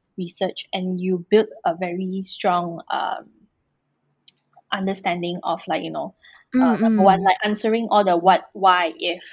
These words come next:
Speaker 1: like, you know, answering
Speaker 2: Ah,
Speaker 1: that
Speaker 2: yes.
Speaker 1: five, answering that five question, even though, yes,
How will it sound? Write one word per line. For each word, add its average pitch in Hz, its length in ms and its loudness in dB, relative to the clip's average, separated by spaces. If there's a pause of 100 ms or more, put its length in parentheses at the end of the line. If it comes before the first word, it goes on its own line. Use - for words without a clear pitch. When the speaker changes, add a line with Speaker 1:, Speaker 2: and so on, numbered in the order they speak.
(120)
Speaker 1:
like, 175 220 0 (200)
you 185 140 -8
know, 180 240 -10 (160)
answering 208 340 -2
Speaker 2:
Ah, 226 60 -12
Speaker 1:
that 196 120 4
Speaker 2:
yes. - 200 -6
Speaker 1:
five, 196 240 6 (640)
answering 240 400 0
that 196 160 -2
five 208 280 6
question, 180 300 -6
even 208 240 0
though, 214 100 0
yes, 190 320 2